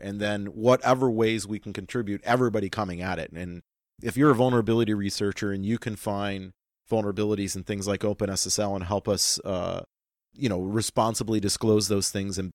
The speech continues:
help the programmers better secure the product that we're all relying on, that's great. If your talent is documentation, that's fantastic. If you're a rich guy that can pay a bunch of us to go work on this, that's pretty cool too. Like, whatever you have to offer, is it time, is it money, is it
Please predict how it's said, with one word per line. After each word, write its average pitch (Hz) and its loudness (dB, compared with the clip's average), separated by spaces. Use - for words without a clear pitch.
help 113 4
the 113 0
programmers 117 4
better 101 2
secure - -2
the 87 -8
product 123 2
that 95 -2
we're 101 0
all 95 -2
relying 104 2
on, 87 -6
that's - -2
great. 110 0
If - -4
your 131 8
talent 120 0
is 101 -6
documentation, 101 -4
that's 82 -2
fantastic. 107 -2
If 113 -2
you're 175 8
a 147 8
rich 127 6
guy 87 0
that 95 -2
can 104 -6
pay 135 4
a 151 8
bunch 98 -2
of 85 -4
us 87 -4
to 98 -8
go 98 0
work 98 -2
on 151 -2
this, 190 -4
that's - 2
pretty 123 2
cool 107 -2
too. 101 -6
Like, 117 2
whatever 156 6
you 135 6
have 131 2
to - 0
offer, 90 -2
is 113 0
it 113 -2
time, 120 2
is 104 -2
it - -4
money, 107 -4
is 92 -4
it 90 -6